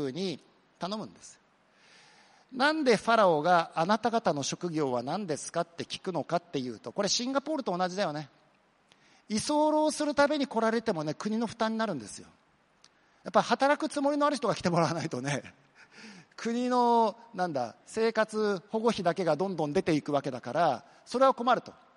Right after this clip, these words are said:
いう思いがあるので、「職業なんですか？」と聞かれる。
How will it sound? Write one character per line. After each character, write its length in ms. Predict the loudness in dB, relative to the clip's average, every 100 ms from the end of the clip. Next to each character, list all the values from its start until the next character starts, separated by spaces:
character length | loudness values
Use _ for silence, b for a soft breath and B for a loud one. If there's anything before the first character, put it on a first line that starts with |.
| _
い 120 | -2
う 80 | 0
思 200 | 0 0
い 40 | 2
が 120 | 2
あ 40 |
る 60 | 2
の 140 | -4
で、 180 | -2 -2
「職 300 | -2 -6 -4
業 260 | 0 2 2
な 140 | 0
ん 140 | -2 -4
で 100 | -8
す 140 | -4
か？」 120 | -4
と 360 | -4 _ -2 -2
聞 180 | -6 -2
か 180 | 2
れ 120 | 2 0
る。 160 | -4